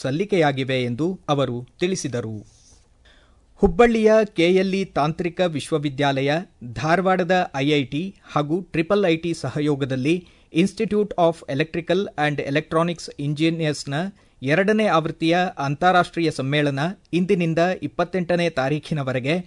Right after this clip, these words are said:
ಧಾರವಾಡದ ಐಐಟಿಯಲ್ಲಿ ನಡೆಯಲಿದೆ. ರೇಣು ಎಂ ರಮೇಶ್, ಸಿಪಿ ರವಿಕುಮಾರ್ ವಿಷಯ ಮಂಡಿಸಲಿದ್ದಾರೆ.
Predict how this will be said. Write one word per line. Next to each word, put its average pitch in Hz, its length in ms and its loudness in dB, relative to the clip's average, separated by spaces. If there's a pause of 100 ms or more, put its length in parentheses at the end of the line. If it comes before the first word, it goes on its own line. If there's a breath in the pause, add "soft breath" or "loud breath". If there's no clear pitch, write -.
(280 soft breath)
ಧಾರವಾಡದ 185 800 4
ಐಐಟಿಯಲ್ಲಿ 156 800 0
ನಡೆಯಲಿದೆ. 123 680 -2 (420 soft breath)
ರೇಣು 185 440 2
ಎಂ 151 220 0
ರಮೇಶ್, 135 420 -2 (220)
ಸಿಪಿ 175 440 -2
ರವಿಕುಮಾರ್ 135 640 -2 (160)
ವಿಷಯ 156 380 -2
ಮಂಡಿಸಲಿದ್ದಾರೆ. 123 1120 -4